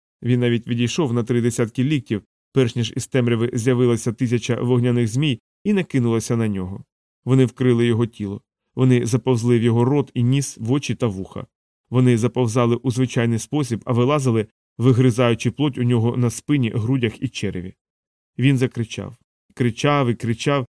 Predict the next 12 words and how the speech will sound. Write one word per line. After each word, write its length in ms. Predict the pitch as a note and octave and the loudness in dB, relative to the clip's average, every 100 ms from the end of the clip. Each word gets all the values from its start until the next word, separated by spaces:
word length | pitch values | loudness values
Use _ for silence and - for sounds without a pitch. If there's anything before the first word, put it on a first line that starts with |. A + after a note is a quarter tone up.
| _ | _
і 120 | - C3 | 0 2
завдяки 400 | B2+ C3 C3 B2+ | 2 0 -4 -4
тій 200 | C3+ A2+ | -2 0
жахливій 560 | B2+ - C3+ A#2+ A#2+ | -2 0 0 2 0
живучості, 640 | G2+ B2+ D#3 B2+ - A#2+ | 0 0 2 -2 -2 0
яка 260 | A#2 A#2+ B2 | 0 0 -2
вберегла 600 | - A2+ C3 B2+ C3 B2 | -2 0 2 2 2 2
його 260 | A2+ A2+ - _ - | 2 0 -4 _ -2
від 140 | C3 | -2
смертоносних 680 | - C3 B2 C3 A#2+ - B2 | 0 -4 0 0 0 -2 -4
стріл 240 | - B2 | 0 0
ворона, 460 | B2 A#2 G#2+ G#2+ | 0 0 0 -4